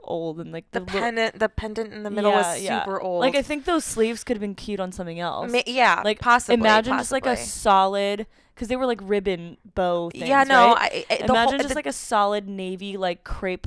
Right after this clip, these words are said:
Speaker 1: material, just, like, really clean
Speaker 2: But,
Speaker 1: with, like,
Speaker 2: and the dress
Speaker 1: those
Speaker 2: was too flowy and, like,
Speaker 1: Yeah, yeah.
Speaker 2: non-form-fitting for those to also be really flo-,
Speaker 1: I liked the
Speaker 2: flowy.
Speaker 1: sleeves the best, actually, <laughs> I think, out of the whole thing.
Speaker 2: Yeah, I didn't like
Speaker 1: Um,
Speaker 2: any of it.
Speaker 1: but there was a, Laura Dern. She
Speaker 2: I didn't
Speaker 1: had
Speaker 2: like
Speaker 1: that,
Speaker 2: hers.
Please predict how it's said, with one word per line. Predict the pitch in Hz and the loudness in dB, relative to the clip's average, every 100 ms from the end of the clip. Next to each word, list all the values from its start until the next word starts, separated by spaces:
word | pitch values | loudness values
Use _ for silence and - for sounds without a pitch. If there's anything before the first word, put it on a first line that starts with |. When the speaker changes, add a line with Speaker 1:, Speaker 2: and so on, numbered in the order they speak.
| - | -8
Speaker 1:
material, | 185 - 180 170 170 | -8 -4 -2 0 -2
just, | 165 175 | -4 -10
like, | 170 | -10
really | 180 185 | -6 -6
clean | 180 - 196 170 175 208 - | -8 -12 -12 -10 -12 -14 2
Speaker 2:
But, | 233 | 2
Speaker 1:
with, | - | 4
like, | 233 | 0
Speaker 2:
and | 240 | 0
the | 190 | 2
dress | 185 240 | 4 4
Speaker 1:
those | 208 | 2
Speaker 2:
was | 262 | -6
too | - 247 | -6 -8
flowy | 240 - 214 208 220 226 | -10 -6 0 0 0 -4
and, | 214 202 | -8 -8
like, | 185 | -6
Speaker 1:
Yeah, | 220 | -2
yeah. | 180 190 202 196 208 202 | 2 2 0 -2 -2 -2
Speaker 2:
non-form-fitting | 202 214 202 196 | -2 -4 -6 -8
for | 196 185 | -10 -2
those | 190 190 185 - | 0 2 0 -2
to | - | 2
also | 180 185 185 | 4 4 -2
be | 185 185 | -4 -12
really | 185 185 180 | -10 -10 -10
flo-, | - 226 | 2 4
Speaker 1:
I | 233 | 4
liked | 254 277 - | 2 -2 -4
the | 214 | -2
Speaker 2:
flowy. | 202 | -2
Speaker 1:
sleeves | 247 220 190 | -4 -6 -8
the | 196 | -6
best, | 170 175 - | -4 -4 -6
actually, | 165 - - - | -10 -10 -8 -2
<laughs> | |
I | |
think, | - - 202 175 | -2 -2 -6 -6
out | 175 | -4
of | 175 | -4
the | 175 | -6
whole | 170 | -8
thing. | 165 160 147 175 _ _ - - | -10 -12 -12 -16 _ _ -20 -14
Speaker 2:
Yeah, | |
I | - | -8
didn't | - | -4
like | 185 | -4
Speaker 1:
Um, | 90 - | -4 -10
Speaker 2:
any | - | -14
of | 78 | -14
it. | - - | -14 -2
Speaker 1:
but | 208 196 - - - - - - - | 0 0 -2 -10 -20 -20 -20 -20 -16
there | 202 202 | -8 -6
was | 196 | -6
a, | 196 - | -10 -10
Laura | 214 202 208 202 | -4 -2 -2 -2
Dern. | 190 185 185 190 - - - | -4 -4 -8 -10 -14 -20 -18
She | - | -10
Speaker 2:
I | |
didn't | 208 190 | -6 -6
Speaker 1:
had | |
Speaker 2:
like | 175 190 | -4 -4
Speaker 1:
that, | 185 | -4
Speaker 2:
hers. | 190 180 185 - | -2 -2 -4 -8